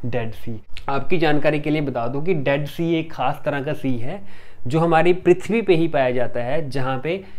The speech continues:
इतना सारा salt होता है कि वहाँ किसी इंसान का डूबना लगभग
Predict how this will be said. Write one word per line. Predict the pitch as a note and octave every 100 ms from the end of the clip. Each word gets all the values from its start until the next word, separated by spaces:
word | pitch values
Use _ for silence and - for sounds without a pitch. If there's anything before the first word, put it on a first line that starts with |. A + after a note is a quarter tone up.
| - -
इतना | - F#3+ G3
सारा | E3 D#3
salt | D3 C3 A#2+
होता | A#2+ A#2
है | B2
कि | B2+ D3
वहाँ | C3 A2+ D3+ - - - - - -
किसी | C#3 D3+ D#3+ C3+
इंसान | C3 B2+ B2 B2
का | B2+
डूबना | A#2+ A2+ B2+ B2
लगभग | B2 A#2+ G#2 D3